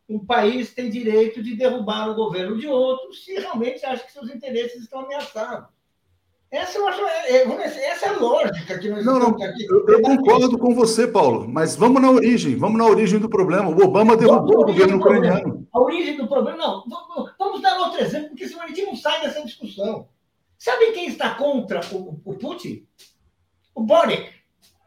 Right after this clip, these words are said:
Speaker 1: o presidente do Chile. Por que será? Será que tem uma memória no Chile de uma potência que foi lá e derrubou um governo? Será que no Chile teve uma história idêntica, os argumentos idênticos?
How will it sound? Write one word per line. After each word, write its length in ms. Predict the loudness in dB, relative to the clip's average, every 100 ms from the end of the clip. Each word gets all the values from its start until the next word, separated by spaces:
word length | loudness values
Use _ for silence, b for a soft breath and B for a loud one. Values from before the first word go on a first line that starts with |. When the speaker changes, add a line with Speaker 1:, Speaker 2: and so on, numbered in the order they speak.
| _ _ _ _
Speaker 1:
o 100 | -16
presidente 720 | -2 0 0 -2 -6 -6 -8
do 100 | -10
Chile. 560 | -10 -6 -6 -6 -8 -14 _ _ _ _ _ 0
Por 180 | 0
que 200 | 4 4
será? 500 | 4 2 0 -2 -8 -20 _ _ _
Será 260 | -4 -2
que 140 | -2 2
tem 80 | 2
uma 160 | 2
memória 560 | 0 2 2 2 0 -4
no 100 | -8
Chile 640 | -12 -14 -12 -12 -14 -18
de 120 | -16 -12
uma 200 | -12 -10
potência 560 | -12 -6 -4 -4 -8
que 120 | -14 -12
foi 140 | -8
lá 100 | -8
e 80 | -6
derrubou 400 | -8 -8 -8 -8
um 40 |
governo? 500 | -8 -8 -8 -8 -12 _ _ _ _ _
Será 180 | -12 -8
que 120 | -6
no 100 | -6
Chile 280 | -8 -10 -10
teve 180 | -10 -10
uma 140 | -10
história 580 | -12 -6 -4 -4 -6 -10 _ -18
idêntica, 640 | -16 -12 -12 -12 -14 -14
os 100 | -10
argumentos 480 | -10 -10 -12 -10 -10
idênticos? 640 | -6 -4 -4 -6 -10 -14